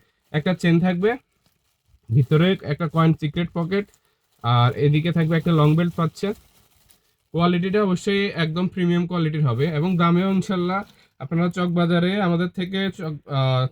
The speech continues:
সবচেয়ে কমে পাবেন আমাদের কাছে। তো এখন আমি নেক্সট একটা, আহ, প্রোডাক্ট দেখাই দিচ্ছি আপনাদেরকে।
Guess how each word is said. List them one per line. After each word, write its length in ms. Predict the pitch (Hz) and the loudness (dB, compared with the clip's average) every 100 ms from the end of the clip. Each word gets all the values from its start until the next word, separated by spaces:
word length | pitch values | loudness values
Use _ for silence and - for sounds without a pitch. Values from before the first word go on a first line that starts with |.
| - - _ | -8 -20 _
সবচেয়ে 340 | 165 - 202 | -8 -4 -8
কমে 220 | 202 202 170 | -4 -2 0
পাবেন 240 | 156 151 | 0 2
আমাদের 260 | 143 143 113 | 0 0 -4
কাছে। 280 | 117 135 - - _ _ _ - | -6 -6 -8 -12 _ _ _ -4
তো 60 | |
এখন 260 | 165 170 190 | -2 0 0
আমি 200 | 196 208 | 0 4
নেক্সট 320 | 185 185 - | 4 4 0
একটা, 320 | 196 208 196 | -8 -4 -2
আহ, 300 | 190 170 165 | -2 -2 -2
প্রোডাক্ট 300 | 156 165 165 - | 0 -2 -4 -4
দেখাই 260 | 160 160 156 | -4 -2 -2
দিচ্ছি 200 | 160 165 | -2 -4
আপনাদেরকে। 580 | 147 131 135 143 170 | -4 -4 -4 -4 -6